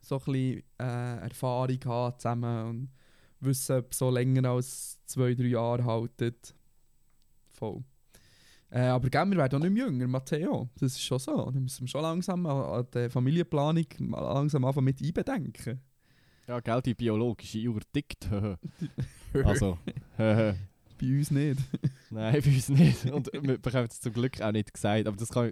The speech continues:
Speaker 2: das stelle ich mir so wirklich schlimm vor. So als Frau ernsthaft so etwas gesagt bekommst, so, Alte, was erlaubst du dir? <laughs>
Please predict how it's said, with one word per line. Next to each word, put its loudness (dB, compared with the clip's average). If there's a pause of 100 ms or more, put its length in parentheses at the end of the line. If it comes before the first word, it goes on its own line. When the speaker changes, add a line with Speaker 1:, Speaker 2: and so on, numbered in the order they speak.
(140)
Speaker 2:
das -12
stelle -2
ich -2
mir -6
so -14
wirklich -8
schlimm 0
vor. -6 (680)
So -4
als -4
Frau 0
ernsthaft -4
so -4
etwas -8
gesagt -6
bekommst, -10
so, -10
Alte, -6 (680)
was -6
erlaubst 0
du -6
dir? -4 (400)
<laughs> 2